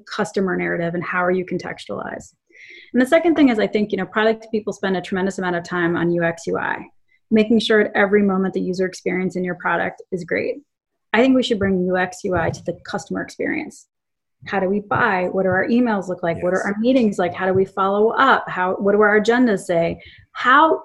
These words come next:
Speaker 1: easy is it to buy from us? What do our contracts look like? Are they in plain English?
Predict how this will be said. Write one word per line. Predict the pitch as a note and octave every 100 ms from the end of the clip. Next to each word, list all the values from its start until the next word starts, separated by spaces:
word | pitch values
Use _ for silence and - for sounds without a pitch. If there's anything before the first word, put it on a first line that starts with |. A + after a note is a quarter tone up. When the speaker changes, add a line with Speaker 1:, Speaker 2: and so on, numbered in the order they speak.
| -
Speaker 1:
easy | C#4+ D4 B3+ C#4+ D4 - -
is | B3 A#3
it | A#3+ -
to | - A3
buy | - A3 C#4
from | - G3
us? | F3+ - - - - - - - - - _ _ _ _ -
What | G3 B3+ D4+
do | E4 -
our | B3+
contracts | - B3 C#4 C#4 A3 D#3 -
look | G#2 -
like? | - G#2 - -
Are | G3+
they | A3 A3
in | A3+
plain | A3+ A#3+ A3+
English? | A3+ A#3+ A3 - - -